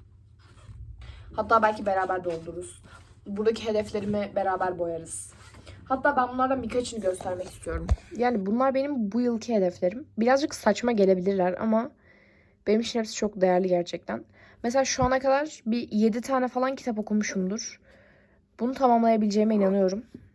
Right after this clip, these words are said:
Ee, öyle. Onun dışında YouTube hesabına videolar çek. Bunu da boyayacağım yıl sonunda. <laughs> Bu nasıl bir hedef bilmiyorum ama.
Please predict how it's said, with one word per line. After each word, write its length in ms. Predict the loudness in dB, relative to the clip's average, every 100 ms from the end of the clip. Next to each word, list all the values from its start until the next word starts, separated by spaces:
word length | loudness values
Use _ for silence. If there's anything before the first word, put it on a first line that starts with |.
| _ _ _ _ _ _ -4
Ee, 540 | 0 2 2 0 0 -4 _ -20 -20 -20 _ _ _ _ _ _ _ _ -4
öyle. 400 | -2 2 0 -2 -10 -20 -20 _ _ _ _ _ _ _ _ -20 -20 -20 -20 _ 2 6
Onun 180 | 6
dışında 480 | 6 0 0 6 6
YouTube 460 | 6 2 -6 2 2
hesabına 400 | 6 4 4 2
videolar 280 | 4 4 4
çek. 160 | 2
Bunu 240 | 2 4 4
da 120 | 6
boyayacağım 460 | 4 4 2 2
yıl 140 | 2 0
sonunda. 580 | -2 -2 0 0 -2 -4 -12 -14 -4
<laughs> 360 | -2 0 0 0
Bu 160 | 0 0
nasıl 240 | 0 2
bir 80 | 2
hedef 300 | 4 2 2
bilmiyorum 380 | 2 4 4 0
ama. 220 | -4